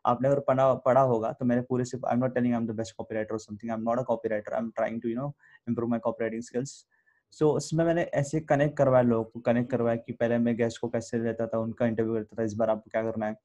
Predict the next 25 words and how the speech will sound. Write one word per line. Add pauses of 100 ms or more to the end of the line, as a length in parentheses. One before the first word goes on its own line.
(400)
पूरा (240)
एक
स्टोरी
के
through,
जर्नी
के
through
लेके
गया
उनको
मैं। (400)
तब
जाके (140)
आपको
भी (160)
ऐसा
लगा
कि
I
should
comment
on
that, (320)
right?